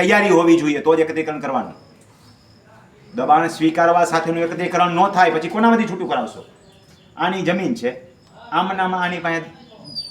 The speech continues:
પાંચ વીઘા જમીન છે જે એકત્રીકરણ કરવી છે, એમાંથી એક વીઘો આનામાં દબાય છે, ચાર વીઘાનો કબજો છે, તો એકત્રીકરણ કરશે તો ચાર વીઘાની તૈયારી સાથે જ કરવાનું છે. પછી એકત્રી-, એક વીઘાનો દાવો નહીં થઈ શકે, કારણ કે આમાં મર્જ થઈ ગયું ને. બરોબર છે?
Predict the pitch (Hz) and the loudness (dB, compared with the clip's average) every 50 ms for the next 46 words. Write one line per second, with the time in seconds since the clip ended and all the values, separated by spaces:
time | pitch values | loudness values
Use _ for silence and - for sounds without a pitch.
0 | - - 175 190 196 170 139 139 131 135 143 123 151 170 196 185 139 117 120 123 | -8 -2 -2 -2 -2 -2 -4 -6 -2 -2 0 2 2 2 2 0 -2 -4 -4 -6
1 | 123 123 - - 110 135 151 156 160 151 147 120 131 131 120 156 160 160 135 110 | -6 -6 -10 -14 -10 -6 -6 -6 -4 -6 -8 -8 -8 -8 -4 -2 -2 0 -2 -2
2 | - 101 95 - - - - - 160 165 185 185 185 185 - 202 254 269 269 220 | -4 -8 -12 -16 -16 -20 -20 -10 -6 -4 -4 -4 -4 -6 0 0 0 2 2 0
3 | 208 202 - 196 185 175 185 190 190 185 175 175 196 196 196 180 147 151 139 - | -2 -2 0 2 2 2 2 2 2 2 2 2 4 4 4 4 4 2 -2 0
4 | 165 165 170 165 165 160 165 156 147 123 139 - - 120 131 117 113 117 113 - | 2 2 2 2 2 2 2 0 0 -2 -4 -4 -4 -4 -6 -6 -6 -8 -8 -10
5 | 110 104 - - - 120 117 - - - - - - 151 147 143 147 143 139 - | -10 -12 -12 -12 -6 -4 -4 -4 -4 -6 -8 -10 -10 -10 -10 -10 -10 -12 -12 -14
6 | 143 143 - 160 - 135 - - 139 139 139 135 123 143 139 131 - 139 139 135 | -16 -16 -16 -14 -14 -14 -8 -6 -4 -4 -4 -4 -6 -8 -8 -8 -8 -8 -8 -8
7 | 127 117 127 123 127 117 - - 117 113 110 110 104 92 101 101 - - - _ | -8 -8 -12 -12 -12 -12 -10 -8 -8 -8 -8 -8 -10 -12 -14 -16 -18 -20 -14 _
8 | 120 117 131 127 131 139 - 135 117 127 135 135 135 135 131 120 127 127 117 117 | -10 -8 -8 -8 -8 -10 -10 -10 -10 -8 -10 -10 -10 -10 -10 -8 -8 -6 -2 -2
9 | 127 139 135 127 131 123 110 107 104 101 95 82 82 - - - _ _ - - | 0 0 -2 -2 -4 -4 -6 -8 -10 -12 -12 -14 -18 -20 -20 -20 _ _ -20 -20
10 | - - - - 131 160 165 165 185 - - - 202 196 240 - 190 185 170 156 | -20 -18 -16 -14 -6 -4 -2 0 2 2 2 2 2 2 0 -2 -2 -4 -4 -2
11 | 131 135 226 311 381 311 - - - - - - - - - - - - - 880 | -2 -2 -2 -2 -4 -6 -8 -12 -16 -20 -20 -20 -20 -20 -12 -12 -10 -10 -10 -16
12 | 880 880 - _ _ _ _ - - - - - - - - - - - 120 151 | -18 -20 -20 _ _ _ _ -20 -20 -20 -20 -20 -20 -20 -20 -20 -10 -6 -4 -2
13 | 180 214 233 - | -2 -2 -4 -6